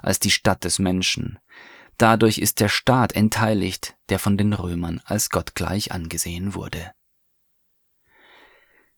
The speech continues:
Der Konflikt zwischen Kirche und Staat.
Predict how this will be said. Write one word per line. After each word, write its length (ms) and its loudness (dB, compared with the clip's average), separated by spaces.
Der 80 4
Konflikt 540 2
zwischen 380 2
Kirche 500 0
und 240 0
Staat. 640 -2